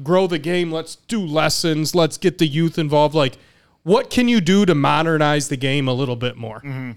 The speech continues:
Speaker 1: Get this next generation involved with technology, with distribution, with marketing,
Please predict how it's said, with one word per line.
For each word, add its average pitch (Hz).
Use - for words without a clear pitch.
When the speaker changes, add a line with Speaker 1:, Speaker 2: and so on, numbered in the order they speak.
Speaker 1:
Get 208
this 214
next 175
generation 170
involved 139
with -
technology, 131
with 135
distribution, 127
with 123
marketing, 170